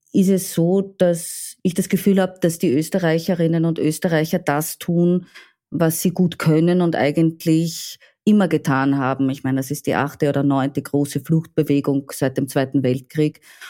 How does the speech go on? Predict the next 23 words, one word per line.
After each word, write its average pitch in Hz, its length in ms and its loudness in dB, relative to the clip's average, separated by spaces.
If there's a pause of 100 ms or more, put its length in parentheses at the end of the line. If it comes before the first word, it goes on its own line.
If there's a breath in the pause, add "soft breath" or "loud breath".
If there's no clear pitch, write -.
(320 loud breath)
Und 156 380 4 (220)
wenn 151 160 4
man 156 100 2
den 156 140 4
Menschen 143 420 0
nicht 147 220 -2
schrecklich 147 400 -2
viel 160 160 0
Angst 127 360 -2
einjagt, 151 760 -4
tun 151 160 0
sie 175 160 -4
das, 139 360 -2
was 156 160 -2
man 151 160 0
eben 139 240 -2
tut. 226 360 -2
Es 131 120 -8
steht 135 220 -2
jemand 143 300 0
vor 147 100 -4
deiner 139 320 -2
Tür, 160 380 0